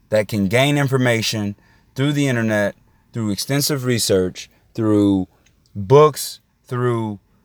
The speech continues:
speaking, through dialogue and speaking with people? At a certain level, at a certain point, you gotta see how primitive this stuff is, guys.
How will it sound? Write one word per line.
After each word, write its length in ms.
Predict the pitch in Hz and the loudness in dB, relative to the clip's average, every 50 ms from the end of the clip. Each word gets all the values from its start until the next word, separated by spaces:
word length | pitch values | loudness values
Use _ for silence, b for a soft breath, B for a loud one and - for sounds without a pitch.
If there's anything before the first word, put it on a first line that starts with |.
| _ _ | _ _
speaking, 800 | - - - - 151 156 156 - 156 156 156 151 151 139 113 101 | -10 -10 -6 -2 0 0 0 0 -2 -2 -2 -2 -2 -4 -6 -6
through 180 | 135 127 120 | -4 -2 2
dialogue 560 | 110 120 123 135 143 143 143 143 139 139 131 | 6 6 8 8 8 8 6 6 4 4 2
and 100 | 123 110 | -2 -8
speaking 340 | - - 143 139 135 147 139 | -10 -8 -10 -8 -8 -8 -8
with 120 | 139 131 - | -8 -8 -6
people? 460 | - 143 139 123 139 135 135 131 123 _ _ _ _ _ _ _ _ _ _ _ _ _ | -6 -8 -6 -6 -6 -8 -8 -8 -10 _ _ _ _ _ _ _ _ _ _ _ _ _
At 120 | - 123 123 | 0 0 2
a 60 | 117 | 2
certain 580 | - - - 165 175 180 135 151 143 131 127 135 | 2 2 4 6 6 4 4 0 -4 -2 2 4
level, 400 | 143 147 127 101 92 82 - 98 | 6 6 6 4 -2 -10 -6 -6
at 100 | 104 101 | -6 -6
a 60 | 101 | -6
certain 440 | - - 151 151 165 160 151 131 - _ _ _ _ _ | -6 -6 -6 -6 -6 -6 -8 -12 -12 _ _ _ _ _
point, 580 | - - 160 151 131 104 82 - - - - _ _ _ _ _ _ _ _ _ _ _ _ _ _ _ _ _ _ _ _ _ _ _ _ _ _ _ _ _ _ _ _ _ _ _ _ _ _ _ _ _ _ _ _ _ _ _ _ _ _ _ _ | -10 -6 -2 -2 -2 -2 -4 -8 -12 -14 -16 _ _ _ _ _ _ _ _ _ _ _ _ _ _ _ _ _ _ _ _ _ _ _ _ _ _ _ _ _ _ _ _ _ _ _ _ _ _ _ _ _ _ _ _ _ _ _ _ _ _ _ _
you 140 | 117 117 110 | -6 -6 -4
gotta 340 | 104 - 135 147 147 139 127 | 2 4 6 6 6 6 4
see 220 | - - 131 123 | 2 -2 -4 -4
how 160 | 120 117 101 | -2 -2 -2
primitive 500 | 92 - - 127 123 120 107 101 95 85 | -2 -4 -8 -6 -6 -4 -4 -4 -6 -6
this 160 | 87 92 90 | -8 -10 -10
stuff 320 | - - - 87 82 - - | -10 -12 -12 -14 -14 -14 -16
is, 220 | 78 78 76 67 | -18 -18 -18 -18
guys. 500 | 65 65 58 50 50 - - - - - | -16 -16 -16 -16 -16 -18 -20 -20 -20 -20